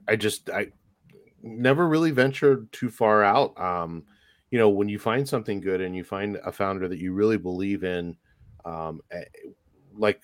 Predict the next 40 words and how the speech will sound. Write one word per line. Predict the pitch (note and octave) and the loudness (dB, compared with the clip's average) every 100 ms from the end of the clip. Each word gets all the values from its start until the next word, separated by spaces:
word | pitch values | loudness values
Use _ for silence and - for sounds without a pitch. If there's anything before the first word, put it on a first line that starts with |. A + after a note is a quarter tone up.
| - | -10
I, | - G#2 F2+ G2 | -4 -4 -2 -2
I | |
did, | G2+ F#2 E2+ | 0 -2 -2
uh, | E2 D#2+ | -12 -12
you | G2 | -10
know, | E2 | -6
with | E2 F2 - | -4 -4 -4
Richard, | F2+ - E2+ | -6 -4 -4
I, | E2 D#2 | -4 -6
I | |
believe | E2 F#2 F#2+ E2+ | -6 -4 -4 -4
wholeheartedly | - F#2 F#2+ G2 E2+ F2+ | 0 2 2 0 0 -4
that, | D#2+ E2 - | -2 -2 -2
that | F2+ F2 | -6 -6
he | - G2+ G2 F#2 F2 _ F2+ | -6 -8 -6 -6 -8 _ -2
wants | F#2 F#2 - | 0 0 -4
to | - E2+ | -8 -2
help | F2+ - | -2 -2
people. | F#2 - E2+ E2+ | -10 -4 -2 -2
He | F#2+ | -2
wants | E2 E2 F2 - | -4 -4 -4 -8
people | _ G#2+ - F2+ | _ -8 -2 -4
to, | D#2+ F#2 E2+ D#2 _ - - - - - | -2 -2 0 0 _ -20 -20 -20 -20 2
to | C#3+ | 6
be | B2 B2 | 10 8
successful, | - G#2+ - A2 - - G#2 G2 G2 | 8 0 8 8 6 6 8 8 4
and | E2 F#2 F2+ | 2 -2 -2
he | F#2 | -2
wants | F2 G2+ G#2 | -2 -2 -2
to | - | -8
fix | - G#2+ - | 0 0 0
the | - | -8
money. | D2+ F#2+ E2+ - | -4 -2 -2 -2
So, | G2 F2+ E2+ _ _ - - - | 2 2 2 _ _ -20 -20 -4
um, | G2 F2+ E2 E2 - | 0 0 0 -4 -4
I, | G2+ G2 | -2 0
I | A2 | 0
just | G#2 - | 0 0
really | A2 A2 | 6 6
never, | G2 G2 F#2 F#2+ F2+ | 6 2 2 2 0